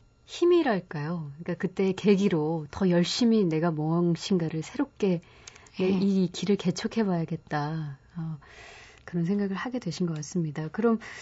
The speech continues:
Speaker 1: 음식이나 요리를 그럼 전공을 하게 되신 건 어-, 언제 어떻게 시작이 된 일인가요?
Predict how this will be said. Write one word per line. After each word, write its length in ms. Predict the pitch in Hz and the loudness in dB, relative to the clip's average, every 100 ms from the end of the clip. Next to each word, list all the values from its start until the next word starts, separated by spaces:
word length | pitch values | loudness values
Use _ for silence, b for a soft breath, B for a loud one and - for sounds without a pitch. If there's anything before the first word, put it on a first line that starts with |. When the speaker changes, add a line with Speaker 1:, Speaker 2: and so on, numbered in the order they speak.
| B B - | B B 2
Speaker 1:
음식이나 600 | 233 285 - 311 294 269 185 | 6 6 6 2 4 4 4
요리를 920 | 170 277 277 185 175 185 160 139 139 | 6 4 4 2 2 0 -2 -4 -6
그럼 180 | - 226 | -8 -8
전공을 1000 | - 175 208 233 226 208 196 190 180 - - | -4 -4 0 2 2 2 2 2 -2 -6 -10
하게 380 | - 269 254 | -6 0 0
되신 320 | - 180 202 180 | 0 -2 0 -2
건 160 | 208 | -2
어-, 80 | 175 - - - | -4 -8 -12 2
언제 360 | 185 208 254 | 4 4 2
어떻게 540 | 185 143 262 262 254 175 | -2 -2 -4 -2 0 -2
시작이 400 | - 240 226 208 | -2 -6 -6 -4
된 220 | 170 170 | 0 0
일인가요? 440 | 156 139 139 131 | -2 -6 -6 -6